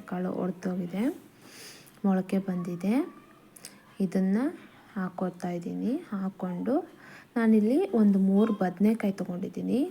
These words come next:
ನಾನು ಈ ಥರ ಉದ್ದುದ್ದುದಾಗಿ ಹೆಚ್ಕೊಂಡಿದ್ದೀನಿ. ನೀವು ಬೇಕಾದರೆ ಸಣ್ಣದಲ್ಲಿ ಕೂ-, ಸಣ್ಣದಾಗಿ ಕೂಡ ಹೆಚ್ಕೊಳ್ಬೋದು. ಹಾಗೆ ಒಂದು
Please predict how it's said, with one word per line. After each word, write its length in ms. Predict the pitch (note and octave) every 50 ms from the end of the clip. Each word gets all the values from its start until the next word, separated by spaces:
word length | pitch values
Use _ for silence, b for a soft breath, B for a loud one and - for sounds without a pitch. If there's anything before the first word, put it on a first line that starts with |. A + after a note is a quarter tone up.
| E4+
ನಾನು 120 | C4 G3+ G3 F#3+
ಈ 20 | G3
ಥರ 100 | - G3 F#3+ F#3
ಉದ್ದುದ್ದುದಾಗಿ 580 | F3+ F3+ G3 F3+ - F#3+ F#3 - F#3 F3+ F3 F3
ಹೆಚ್ಕೊಂಡಿದ್ದೀನಿ. 680 | F3 F3 - - - E3+ E3+ F3 E3+ F3 F3+ F3 F#3+ B3 E4+ - B B B B B B B B B -
ನೀವು 160 | G#3+ G#3 G3 F#3+ -
ಬೇಕಾದರೆ 440 | G3 G3 - F#3+ F3+ - F#3 F#3+ F3+ - - -
ಸಣ್ಣದಲ್ಲಿ 420 | F#3+ F3+ F3+ F3+ - F#3 G3 F#3 - -
ಕೂ-, 140 | - - - - -
ಸಣ್ಣದಾಗಿ 580 | F#3+ F3+ F3+ F3+ F#3 F#3 F3 F#3 F3+ F3 - - -
ಕೂಡ 100 | - F3+ F3+ F3
ಹೆಚ್ಕೊಳ್ಬೋದು. 720 | F3 F3 - - - E3+ E3+ E3+ E3+ F3 F3+ F3+ G3 G3+ B3+ E4 - - - B B B B B B B B B B B -
ಹಾಗೆ 240 | G#3+ G#3 G3+ - B3+ C4
ಒಂದು 140 | A#3+ G#3+ G3+